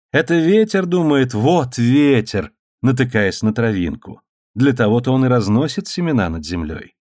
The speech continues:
Все, что кажется травинке, на самом деле кажется ветру,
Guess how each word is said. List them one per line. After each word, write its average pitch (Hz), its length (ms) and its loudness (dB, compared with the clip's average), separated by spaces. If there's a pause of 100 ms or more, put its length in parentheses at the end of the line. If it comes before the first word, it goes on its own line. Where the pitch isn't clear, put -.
(140)
Все, 170 220 -2
что 143 160 -4
кажется 139 480 -6
травинке, 120 560 -2
на 90 100 -4
самом 95 280 -4
деле 98 200 -2
кажется 117 480 -6
ветру, 123 560 0